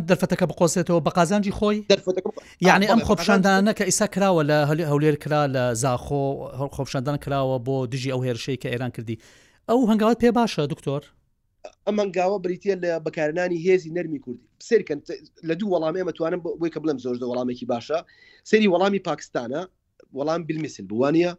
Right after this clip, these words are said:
Speaker 1: واو.
Speaker 2: هاوشێوەی خۆی وەڵامی یایەوە، هاوشێوەی خۆی
Speaker 1: مهم.
Speaker 2: بەبێ زیاد و کەم، بگرە پێشێلی زیاتریشی کرد پاکستان، چونکە دوێنێ شێوێژەر جێتەکانی پاکستان ئەگەڕان بە پەنجا کیلۆمەتر ناو
Speaker 1: لە
Speaker 2: سنووری
Speaker 1: نێو
Speaker 2: ئێران
Speaker 1: سنووری ئاسمانی ئێران، وایە، بەڵێ.
Speaker 2: بەڵێ،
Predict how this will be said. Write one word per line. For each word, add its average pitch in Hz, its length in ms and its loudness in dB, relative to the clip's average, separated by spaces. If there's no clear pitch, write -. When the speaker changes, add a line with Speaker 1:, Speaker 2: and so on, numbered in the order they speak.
Speaker 1:
واو. 131 120 -4
Speaker 2:
هاوشێوەی 156 500 4
خۆی 190 180 6
وەڵامی 160 320 0
یایەوە، 104 320 -8
هاوشێوەی 147 400 -2
خۆی 123 160 2
Speaker 1:
مهم. 110 80 -4
Speaker 2:
بەبێ 165 180 4
زیاد 131 280 -4
و 123 140 -16
کەم، 202 120 0
بگرە 202 280 2
پێشێلی 185 340 0
زیاتریشی 156 360 -4
کرد 123 120 -12
پاکستان، 120 340 -8
چونکە 156 220 -4
دوێنێ 175 260 4
شێوێژەر 151 320 0
جێتەکانی 151 560 4
پاکستان 160 340 -2
ئەگەڕان 143 360 -2
بە 127 100 -8
پەنجا 123 300 -4
کیلۆمەتر 131 420 -2
ناو 160 280 4
Speaker 1:
لە 143 40 2
Speaker 2:
سنووری 156 220 6
Speaker 1:
نێو 160 100 6
Speaker 2:
ئێران 147 120 4
Speaker 1:
سنووری 147 460 2
ئاسمانی 127 440 0
ئێران، 104 280 -4
وایە، 92 260 -6
بەڵێ. 101 260 -8
Speaker 2:
بەڵێ، 139 140 2